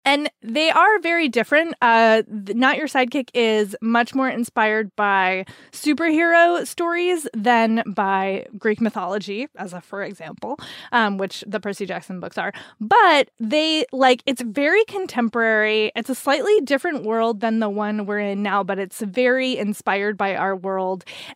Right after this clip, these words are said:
And I love the balance in this of the, like, real world, you know, sort of preteen slash early teen problems, plus the supernatural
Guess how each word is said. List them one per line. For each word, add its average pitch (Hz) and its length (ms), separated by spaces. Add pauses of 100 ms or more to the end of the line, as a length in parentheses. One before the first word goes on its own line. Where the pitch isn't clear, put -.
And 311 260
I 285 140
love 302 360
the 440 240
balance 233 720
in 302 220
this 311 300 (100)
of 233 500
the, 233 360
like, 196 440 (160)
real 302 480
world, 254 640
you 254 140
know, 226 160
sort 233 260
of 214 220 (340)
preteen 254 920
slash - 320
early 233 320
teen 220 320
problems, 247 1000 (280)
plus 247 560 (100)
the 226 220
supernatural 202 1160